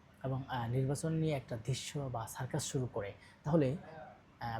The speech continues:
বাংলাদেশের জনগণ এবং বাংলাদেশের জনগণের মাঝে কী হবে এবং বাংলাদেশের জনগণের অধিকার প্রতিষ্ঠিত হবে কিনা এবং মানুষ মনে করে বাংলাদেশের, আহ, অধিকার প্রতিষ্ঠা করার জন্য অবশ্যই সেটা গণতান্ত্রিক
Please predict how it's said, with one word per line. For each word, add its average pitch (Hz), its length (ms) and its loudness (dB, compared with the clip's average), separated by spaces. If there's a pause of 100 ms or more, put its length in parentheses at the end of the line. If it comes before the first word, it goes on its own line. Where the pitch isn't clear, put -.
বাংলাদেশের 143 500 0
জনগণ 131 400 0
এবং 120 220 0
বাংলাদেশের 139 400 0
জনগণের 151 460 6
মাঝে 120 220 2
কী - 160 -2
হবে 107 280 -2 (340)
এবং 123 160 0
বাংলাদেশের 143 480 2
জনগণের 151 440 0
অধিকার 143 400 0 (100)
প্রতিষ্ঠিত 143 460 -6
হবে 123 200 0
কিনা 107 220 -6 (420)
এবং 180 160 4
মানুষ 143 400 2
মনে 123 220 2
করে 151 160 4
বাংলাদেশের, 123 520 2
আহ, 120 760 -4
অধিকার 139 340 2
প্রতিষ্ঠা 127 360 -4
করার 113 260 -4
জন্য 147 240 -4 (320)
অবশ্যই 147 440 0
সেটা 113 400 -4
গণতান্ত্রিক 135 520 -2